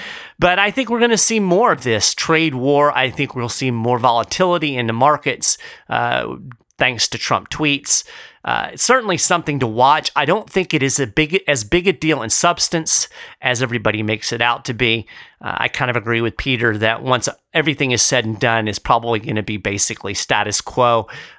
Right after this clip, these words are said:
Uh, the administration will claim a great big victory, and, uh,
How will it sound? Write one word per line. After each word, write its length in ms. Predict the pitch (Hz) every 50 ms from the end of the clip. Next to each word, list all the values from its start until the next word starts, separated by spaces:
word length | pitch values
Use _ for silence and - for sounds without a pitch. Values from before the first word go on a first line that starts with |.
| -
Uh, 280 | - - 110 110 110 -
the 120 | - 127
administration 880 | 127 123 123 120 117 107 - - - 135 127 117 - - 143 127 117
will 320 | 110 113 117 110 110 110 107
claim 420 | - - - 143 135 120 117 117
a 60 | 113
great 440 | 117 120 - - 247 240 208 156 -
big 260 | - 220 202 180 -
victory, 600 | 143 175 196 170 - - 175 175 175 170 156 120 - - - - _
and, 520 | - - 135 131 127 120 120 120 113 110 117
uh, 260 | 107 104 101 104